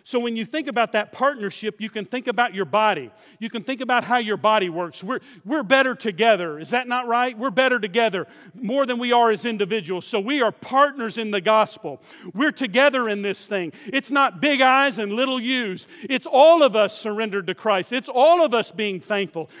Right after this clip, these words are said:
It's all of us being prayerful. It's not about a pastor. It's not about anybody else. It is about Jesus Christ. And we partner together in that fellowship with Him.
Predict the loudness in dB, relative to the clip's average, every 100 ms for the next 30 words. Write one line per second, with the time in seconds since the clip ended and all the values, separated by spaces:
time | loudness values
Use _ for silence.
0 | -10 -8 -6 2 6 6 4 2 -2 -4
1 | -6 -6 -4 -2 -2 -2 -8 -10 -10 -8
2 | 0 2 4 4 4 2 2 2 2 -2
3 | -4 -4 -4 -2 -2 2 2 2 0 0
4 | 0 0 0 0 0 -4 -6 -4 0 2
5 | 2 -2 -6 -4 -4 -10 -6 0 2 2
6 | -4 -12 -6 -4 -4 -4 -4 4 4 4
7 | 0 -4 0 2 2 2 -2 -6 -10 -6
8 | -4 0 2 2 -2 2 4 4 0 -2
9 | -4 -2 -4 -4 -2 -2